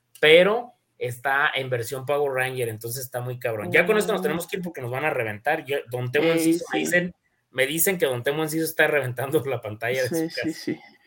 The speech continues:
Speaker 1: <laughs> Escuchar
Speaker 2: Van a
Speaker 1: eso.
Speaker 2: aventar las iPads y las compus en donde nos están viendo. Este, amigos, ah, unos Funkos. Si alguien tiene el contacto de alguien confiable que haga bonitos Funkos personalizados, como los que vimos una vez en Facebook o en Twitter, no me acuerdo, del Atlas campeón,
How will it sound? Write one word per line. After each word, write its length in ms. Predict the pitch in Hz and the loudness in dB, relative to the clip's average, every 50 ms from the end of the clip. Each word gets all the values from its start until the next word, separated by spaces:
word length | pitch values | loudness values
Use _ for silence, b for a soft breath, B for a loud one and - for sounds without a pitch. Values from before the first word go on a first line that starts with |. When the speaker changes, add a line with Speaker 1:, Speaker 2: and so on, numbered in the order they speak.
| - - - | -20 -6 -4
Speaker 1:
<laughs> 480 | 117 117 - - 165 139 113 135 139 | -4 -2 2 2 2 4 4 2 0
Escuchar 260 | 135 - - - 123 - | -2 -6 -8 -10 -6 0
Speaker 2:
Van 160 | - 202 - | 2 6 8
a 40 | 208 | 10
Speaker 1:
eso. 100 | 214 214 | 10 10
Speaker 2:
aventar 300 | 196 170 - 185 185 180 | 10 8 8 8 10 10
las 240 | 196 196 196 196 - | 10 8 8 10 10
iPads 480 | 202 196 196 190 - 226 220 220 - | 8 8 8 6 6 6 6 6 4
y 60 | 202 170 | -2 0
las 200 | 160 156 - - | 0 0 -2 0
compus 400 | - 175 160 175 - 185 - - | -2 -2 -2 -2 -8 -6 -4 -4
en 120 | 170 156 | -2 0
donde 220 | 151 151 147 151 | -2 -2 -2 -2
nos 140 | 147 147 156 | -4 -6 -6
están 300 | - - - 156 151 151 | -8 -2 -2 0 0 0
viendo. 340 | 151 151 151 147 147 147 - B B B B B B B B _ | -2 -2 -2 -2 -4 -4 -8 B B B B B B B B _
Este, 840 | 175 175 180 180 175 - - - - 185 180 180 180 180 175 170 - - | 2 4 4 4 4 0 -10 0 4 8 10 10 12 12 12 10 10 8
amigos, 580 | 185 190 196 202 214 208 233 233 233 240 233 - | 6 6 6 0 2 2 4 4 4 2 2 6
ah, 220 | - 190 190 - - | 8 8 8 6 4
unos 280 | 214 226 247 277 294 285 | -2 0 2 2 0 0
Funkos. 420 | 262 254 233 233 285 294 294 - B B B B | 0 -2 0 0 0 -2 -2 -6 B B B B
Si 160 | B - - 285 | B 6 8 8
alguien 240 | 320 359 359 554 554 - | 8 10 8 2 0 6
tiene 160 | - 453 453 466 480 | 8 10 10 10 8
el 60 | 466 | 10
contacto 560 | - 277 233 226 - 214 208 214 _ 269 262 | 8 6 6 8 4 4 2 2 _ -2 2
de 80 | 240 233 | 4 4
alguien 320 | 220 214 214 220 233 233 | 4 4 2 -4 -6 -2
confiable 720 | - 208 180 165 156 151 - 180 170 165 175 175 180 175 175 | 0 0 0 0 0 -6 -4 2 4 4 4 4 2 -2 2
que 80 | - 180 | 2 4
haga 140 | 180 196 | 6 6
bonitos 580 | 202 190 175 160 160 160 160 156 - 185 180 - | 6 6 4 -2 -4 -4 -6 -6 -8 -8 -10 -8
Funkos 400 | _ 175 175 175 170 185 190 - | _ -10 -10 -8 -6 -8 -10 -4
personalizados, 920 | _ 170 156 160 - 160 156 156 156 151 147 143 - 175 170 175 190 - - | _ -2 -2 -2 -6 -8 -6 -4 -4 -4 -6 -2 2 6 6 6 6 4 -2
como 260 | - 175 170 170 160 | -4 -4 -2 0 2
los 180 | 156 160 160 - | 2 2 2 0
que 320 | - 165 160 160 156 151 | 0 2 2 4 2 2
vimos 460 | 147 139 160 180 208 220 226 226 226 | 0 -2 -2 0 2 2 0 0 -2
una 160 | 233 226 214 | -2 -2 0
vez 220 | 208 208 202 202 - | 0 -2 -4 -4 -6
en 200 | 214 190 180 185 | -8 -8 -8 -8
Facebook 380 | 180 170 170 170 175 190 180 | -6 -6 -6 -4 -6 -8 -6
o 60 | - 160 | -6 -8
en 80 | 151 | -6
Twitter, 280 | 143 156 151 - 165 165 | -6 -8 -8 -6 -8 -8
no 120 | 165 170 | -6 -4
me 80 | 170 165 | -4 -6
acuerdo, 340 | 160 - 160 156 160 160 156 | -4 -2 -4 -2 -2 -2 -2
del 220 | 151 156 160 170 | 2 4 6 8
Atlas 320 | 175 165 - 196 196 - | 6 6 6 -2 -8 -6
campeón, 500 | - 220 214 214 208 214 220 233 233 233 | -2 -2 -2 -2 -2 -4 -4 -4 -6 -10